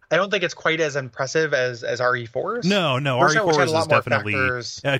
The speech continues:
Speaker 2: because it had to, had to do with enemy drops as opposed to just,
Speaker 1: Yeah.
Speaker 2: like, these static places where they're going to be generous or not.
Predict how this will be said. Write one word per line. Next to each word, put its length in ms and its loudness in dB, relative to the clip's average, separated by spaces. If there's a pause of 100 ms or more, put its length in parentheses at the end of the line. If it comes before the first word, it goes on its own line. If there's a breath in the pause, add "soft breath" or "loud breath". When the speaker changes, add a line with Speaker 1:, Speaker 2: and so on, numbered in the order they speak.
(100)
Speaker 2:
because 240 0
it 60 2
had 320 -2
to, 80 -6
had 140 2
to 80 -6
do 180 -2
with 160 -6
enemy 200 -4
drops 380 -8
as 160 -6
opposed 280 -4
to 100 -6
just, 160 0
Speaker 1:
Yeah. 120 2
Speaker 2:
like, 260 -4 (260 soft breath)
these 360 -4
static 440 -2
places 400 -6
where 160 -4
they're 140 -4
going 240 -4
to 60 -8
be 260 -6
generous 460 -8
or 80 -16
not. 320 -12